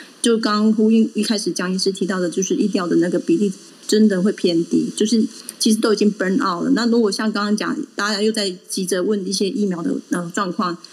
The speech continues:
那真的会让卫生所的行政整个作为完全宕机。那就请民众真的要稍安勿躁，好好待在家里，是自己生四级，好，自己生，自动生四级，能四级的自己生四级，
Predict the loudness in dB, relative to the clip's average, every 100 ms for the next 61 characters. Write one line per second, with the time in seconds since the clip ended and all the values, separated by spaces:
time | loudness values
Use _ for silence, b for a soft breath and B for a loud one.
0 | B B -4 0 0 0 0 -2 -2 0
1 | -2 -2 -4 -2 -4 -2 -2 0 0 0
2 | 0 -4 -4 -6 -2 0 0 0 -4 -4
3 | -4 -2 -4 -4 -8 -8 -10 -10 -12 -18
4 | B B B -4 0 -2 0 0 2 0
5 | 0 0 0 0 0 -4 -4 -2 -2 -2
6 | -2 -2 -2 -2 -4 -4 -4 -4 -4 -6
7 | -2 -2 0 -2 -4 B B B 0 0
8 | 2 0 0 -2 0 2 2 0 -2 -2
9 | -2 -2 0 0 0 -2 0 2 2 2
10 | 0 0 0 0 0 2 2 4 4 2
11 | 2 0 -2 -6 -6 -6 -4 -4 -4 -12